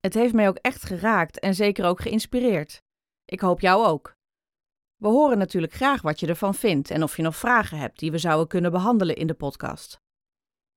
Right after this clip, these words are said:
En ik had beloofd om je te vertellen hoe je nou kans maakt op Karins boek.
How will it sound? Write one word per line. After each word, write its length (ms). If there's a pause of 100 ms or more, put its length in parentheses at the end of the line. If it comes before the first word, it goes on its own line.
(180)
En 340
ik 160
had 180
beloofd 460
om 120
je 80
te 100
vertellen 460
hoe 180
je 100
nou 220
kans 300
maakt 320
op 100
Karins 360
boek. 340